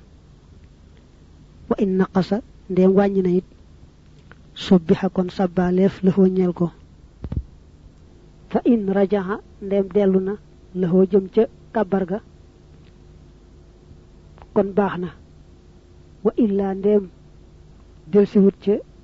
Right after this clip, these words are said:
kàbbar ga, kàbbaroo kon ñu kàbbar ñoom, maamoom ya, wa sallamoo te ñu sëlmal. Julleeg néew dafa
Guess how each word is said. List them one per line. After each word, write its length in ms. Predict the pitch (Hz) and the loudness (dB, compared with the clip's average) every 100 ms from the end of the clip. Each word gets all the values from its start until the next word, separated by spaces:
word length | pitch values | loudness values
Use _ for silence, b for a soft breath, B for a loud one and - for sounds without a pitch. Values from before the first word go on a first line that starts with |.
| - - | -20 -12
kàbbar 320 | 214 190 185 | -8 -6 -6
ga, 140 | 180 196 - - - - - - - | -8 -12 -14 -20 -20 -20 -20 -20 -8
kàbbaroo 540 | - 180 - 196 196 190 | -4 -4 0 4 4 4
kon 180 | 208 | -2
ñu 140 | 196 202 | -6 -6
kàbbar 320 | 208 180 190 | -6 -6 -6
ñoom, 280 | 190 190 196 233 - - - - - - - - - - | -2 -2 -2 -8 -20 -20 -20 -20 -20 -20 -20 -20 -20 -12
maamoom 400 | 185 196 190 185 | -6 -2 -2 -2
ya, 140 | 185 - - - | -6 -10 -18 -8
wa 100 | 196 | -8
sallamoo 720 | - 202 185 190 190 185 220 - - - | -4 -4 -2 -2 0 -2 -4 -12 -20 -6
te 100 | 202 | -2
ñu 100 | 202 | -2
sëlmal. 380 | 220 196 185 180 - - - - - - - - - - - - - - - - - - - - - - - - - - - 180 | 0 -2 -2 -6 -10 -20 -20 -14 -12 -12 -14 -18 -18 -20 -20 -20 -20 -20 -20 -20 -20 -20 -20 -20 -20 -20 -20 -20 -20 -20 -20 2
Julleeg 400 | 175 196 190 190 - - | 4 6 6 4 0 -4
néew 300 | 185 190 196 | 4 6 6
dafa 200 | 190 | 4